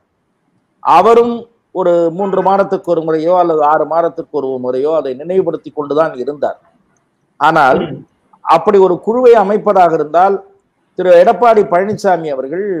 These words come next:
Speaker 1: என்னோடு இருப்பவர்களில் பல பேர் அந்த பொறுப்பை எதிர்பார்ப்பார்கள், ஒரு ஆறு பேரை தேர்ந்தெடுப்பது என்பது எனக்கு மிகவும் சிரமமான ஒரு வேலையாகிவிடும், கிட்டத்தட்ட
Speaker 2: ஓகே.
Speaker 1: பத்து, பதினைந்து பேர் அந்த பொறுப்பை எதிர்பார்க்கிறார்கள் என்று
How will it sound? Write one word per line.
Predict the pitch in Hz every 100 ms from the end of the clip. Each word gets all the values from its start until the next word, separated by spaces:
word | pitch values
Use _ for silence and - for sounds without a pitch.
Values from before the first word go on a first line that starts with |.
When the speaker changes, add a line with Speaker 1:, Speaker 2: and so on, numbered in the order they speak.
| 123 - _ 110
Speaker 1:
என்னோடு | 139 185 208 226 226 202
இருப்பவர்களில் | 196 190 185 165 196 220
பல | - 185 214
பேர் | 220 233
அந்த | 208 190
பொறுப்பை | 185 196 196 180
எதிர்பார்ப்பார்கள், | 160 185 170 156 147 131 127 131 - _ _ _ _ _ _ _ _
ஒரு | 156 151
ஆறு | 151 202 202
பேரை | 208 233 208
தேர்ந்தெடுப்பது | 196 208 208 185 185 175
என்பது | 165 185
எனக்கு | 202 180 165 151 131 127
மிகவும் | 135 170 202 196
சிரமமான | 160 160 185 202 196 185
ஒரு | 156
வேலையாகிவிடும், | 143 160 156 131 123 117 123 - _ _ _ _ _ _ _ -
கிட்டத்தட்ட | 160 185 - 240
Speaker 2:
ஓகே. | 226 208 -
Speaker 1:
பத்து, | 190 190 196
பதினைந்து | 220 202 190 180
பேர் | 208 226
அந்த | 202 175
பொறுப்பை | 175 190 202 175
எதிர்பார்க்கிறார்கள் | 160 175 175 160 156 147 139 123 - _
என்று | 131 143 147